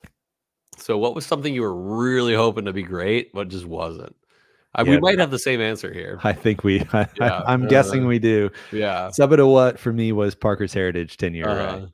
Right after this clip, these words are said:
Speaker 2: <laughs>
Speaker 1: Yeah.
Speaker 2: Yeah, that's, um, I just, I had really high hopes for it, that it was
Speaker 1: Mm-hmm.
Speaker 2: gonna, like, blow my mind. And, like,
Speaker 1: Yeah.
Speaker 2: it,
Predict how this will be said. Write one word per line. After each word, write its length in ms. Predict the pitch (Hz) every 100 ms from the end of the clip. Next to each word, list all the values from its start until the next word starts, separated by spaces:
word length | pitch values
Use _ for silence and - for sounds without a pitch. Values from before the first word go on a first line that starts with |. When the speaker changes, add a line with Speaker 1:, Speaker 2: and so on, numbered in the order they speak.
| _ _
Speaker 2:
<laughs> 180 | _ -
Speaker 1:
Yeah. 280 | 101 92 104 - - - - -
Speaker 2:
Yeah, 220 | 113 107
that's, 380 | 104 127 - -
um, 500 | 127 117 104 95 - _
I 100 | 110
just, 480 | 104 95 113 110 - -
I 100 | 101
had 380 | 131 151 143 - _ _ _ _
really 360 | 104 104 139 170
high 220 | 143 131
hopes 260 | 135 131 -
for 240 | 135 135
it, 200 | 139 139 _ 123
that 200 | 117 110
it 40 |
was 120 | 107
Speaker 1:
Mm-hmm. 60 | 90 104
Speaker 2:
gonna, 120 | 98
like, 180 | 92 98
blow 340 | 98 98 107
my 160 | 110 104
mind. 420 | 98 101 123 - _ _ _ _ _
And, 220 | 165 180 185
like, 260 | 196 185
Speaker 1:
Yeah. 100 | 95 -
Speaker 2:
it, 160 | 156